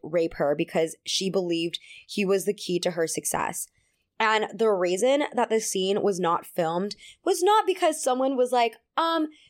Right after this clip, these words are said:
maybe we should reconsider why we need this scene to begin with." It was because the production couldn't find a way to realistically shoot the scene without having Lily Rose Depp physically insert the egg. So this brings me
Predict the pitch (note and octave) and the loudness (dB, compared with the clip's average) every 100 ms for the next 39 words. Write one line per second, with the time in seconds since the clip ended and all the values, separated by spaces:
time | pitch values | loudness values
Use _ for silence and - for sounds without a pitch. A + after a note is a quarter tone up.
0 | _ - A3 C4 G#4 A#4+ A#4 - F#4 A#3+ | _ -12 -2 0 2 4 4 2 -4 -2
1 | C4 C#4+ C4 - G3+ G#3+ B3 G3 E3 E3 | -2 0 -2 0 2 4 2 2 0 2
2 | F3+ G#3+ C#4 - _ - C4 C4 B3 C#4 | 4 4 2 -2 _ -2 2 2 2 0
3 | C#4 E4+ F#4+ - - F#4+ F#4 F#4+ F4 D4 | 2 2 0 -4 0 2 4 4 2 0
4 | C4 G#3 A3+ D4 E4 - - _ _ _ | 2 0 2 2 0 -4 -20 _ _ _
5 | _ _ _ _ - B3 C4+ C4+ C#4 B3+ | _ _ _ _ 0 0 0 0 0 0
6 | A#3+ C4 A3 G3+ - B3+ - A3+ G#3+ A#3+ | 0 2 2 2 0 -2 -2 -2 0 0
7 | A#3+ A3+ F3 G3 A#3 F3+ E3 F#3 E3+ E3+ | 2 2 2 2 0 -2 2 2 2 -2
8 | - G#3+ A3+ A3 - F3+ - G#3 A#3 A#3 | -2 -2 -2 0 0 0 0 -2 0 0
9 | B3 - - _ - A3+ A3 G#3 G#3 - | 0 -6 -20 _ -2 -2 2 2 2 0
10 | F3+ F3+ G3 G3+ F#3 F#3 F#3 F#3 F3+ D#3+ | -2 0 0 0 0 2 2 0 2 0
11 | E3 - - F#3+ F3 F#3+ F#3+ - F3 - | 0 -6 -4 -2 -2 0 0 0 -2 -2
12 | - - D#3 G2+ - - _ _ _ _ | -2 -2 -2 -2 -4 -10 _ _ _ _
13 | _ - - - C4 A3+ A3 G#3 A3 - | _ -6 -2 2 4 6 4 4 2 -2
14 | - F#4 F#4+ A#3 B3+ C4+ D4 G#4 | 0 0 0 2 2 2 0 2